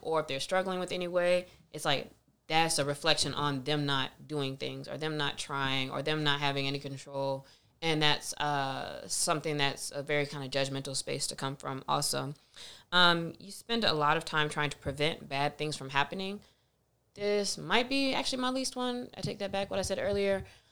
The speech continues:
Um, 'cause they're, well, maybe not.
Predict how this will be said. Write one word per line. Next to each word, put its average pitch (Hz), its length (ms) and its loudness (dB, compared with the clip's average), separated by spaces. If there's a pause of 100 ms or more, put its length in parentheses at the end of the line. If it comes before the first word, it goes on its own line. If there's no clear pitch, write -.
(160)
Um, 170 380 4
'cause 190 160 -2
they're, 196 200 6 (440)
well, 269 600 6
maybe 294 200 0
not. 214 240 2